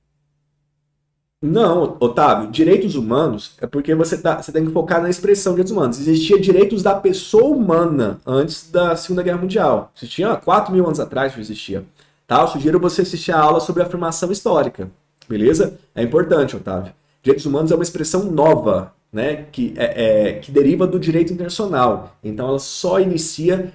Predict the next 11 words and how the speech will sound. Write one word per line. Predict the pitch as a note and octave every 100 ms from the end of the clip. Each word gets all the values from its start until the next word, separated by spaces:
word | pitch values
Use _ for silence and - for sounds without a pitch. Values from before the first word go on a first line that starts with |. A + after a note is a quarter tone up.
| -
depois | D#3+ D#3 D3 D#3 D3+
de | D#3+
mil | D#3 D#3+
novecentos | D#3 D#3 D3 C#3+
e |
quarenta | - C#3+ C#3
e | G#3
cinco, | - A#2 _ _ _ _ _ -
beleza? | G2 G#2+ - A3+ - _ _
Não | A#2 A#2 C3+ G3
deixa, | F#3 C3 B2 - F3+ F#3